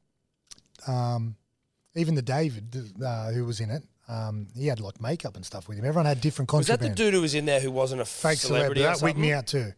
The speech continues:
Speaker 1: So we all, and they said, "You've got two minutes to hand over your contraband." So I've run to my bag and I'm throwing balls like, and then people just going bang, bang, and you gotta eat it all, right? You got two minutes.
Speaker 2: Okay.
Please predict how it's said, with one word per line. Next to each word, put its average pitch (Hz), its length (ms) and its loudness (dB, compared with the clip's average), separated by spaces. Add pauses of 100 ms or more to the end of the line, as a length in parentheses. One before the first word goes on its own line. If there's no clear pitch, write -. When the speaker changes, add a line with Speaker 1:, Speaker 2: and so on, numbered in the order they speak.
(280)
Speaker 1:
So 156 260 2
we 151 160 4
all, 175 420 2
and 156 300 -4 (200)
they 147 100 0
said, 139 180 -2
"You've 147 100 0
got 160 160 0
two 214 200 4
minutes 202 260 2
to 165 140 2
hand 165 160 4
over 151 160 0
your 127 80 -4
contraband." 110 600 -8 (720)
So 123 200 -4
I've 131 100 0
run 139 140 0
to 131 60 0
my 123 100 0
bag 117 320 0
and 120 80 -4
I'm 123 120 -4
throwing 127 480 -6
balls 127 280 -2
like, 120 160 -6
and 127 80 -4
then 123 80 -6
people 139 180 0
just 127 120 -6
going 104 160 -10
bang, 135 320 -4
bang, 135 240 -4
and 120 80 -8
you 127 40 -6
gotta 143 240 0
eat 156 120 2
it 143 80 -2
all, 139 260 2
right? 101 180 -6
You 143 60 -8
got 131 140 -4
two 175 140 2
minutes. 135 360 -2
Speaker 2:
Okay. 120 100 -6